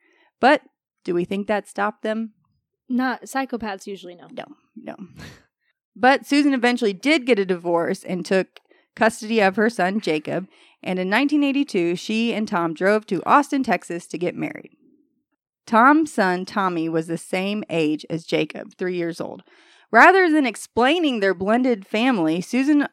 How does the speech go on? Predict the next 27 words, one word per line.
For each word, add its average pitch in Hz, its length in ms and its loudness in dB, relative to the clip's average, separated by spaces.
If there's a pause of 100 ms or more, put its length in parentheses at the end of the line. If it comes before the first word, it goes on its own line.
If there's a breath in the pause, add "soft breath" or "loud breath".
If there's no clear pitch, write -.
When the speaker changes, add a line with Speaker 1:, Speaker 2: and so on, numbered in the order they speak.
Speaker 1:
often 185 360 0
identified 226 580 0
the 247 60 -2
boys 170 320 0
as 185 140 -8
twins, - 500 -4 (180)
sometimes 226 600 -2
dressing 196 360 -2
them 196 260 -4
identically, 170 800 -4
and 165 400 -8
Tommy 214 340 -4
began 175 340 -6
to 170 100 -12
call 170 220 -6
Susan 156 380 -10
"mommy," 151 500 -14 (480)
which - 240 -16 (140)
I 269 100 -12
could 302 120 -6
almost 240 260 -8
understand 175 520 -10
to 165 80 -10
strangers. 170 580 -8
Speaker 2:
I 277 60 -10
don't 359 220 -10
like 240 240 -10